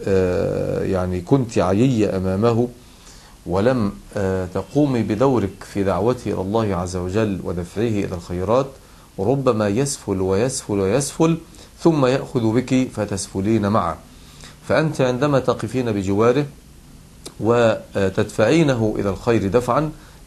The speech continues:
أنت في الحقيقة تحافظين على نفسك، وأيضًا أنت تحافظين على بيتك وتحافظين على أولادك.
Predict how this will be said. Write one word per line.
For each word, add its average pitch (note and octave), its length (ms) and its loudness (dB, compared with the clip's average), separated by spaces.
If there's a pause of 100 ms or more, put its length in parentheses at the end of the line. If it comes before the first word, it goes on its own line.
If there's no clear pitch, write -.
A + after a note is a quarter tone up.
(120)
أنت F3 260 2
في D#3 340 0
الحقيقة A#2+ 640 -2
تحافظين G2+ 800 0
على F#2 260 -2
نفسك، C3+ 380 0 (500)
وأيضًا D#3+ 640 2
أنت B2+ 240 -4 (340)
تحافظين G#2 640 -2
على F#2+ 260 0
بيتك A#2 400 -2 (400)
وتحافظين F#2+ 800 0
على G#2+ 400 2 (120)
أولادك. F#2+ 440 2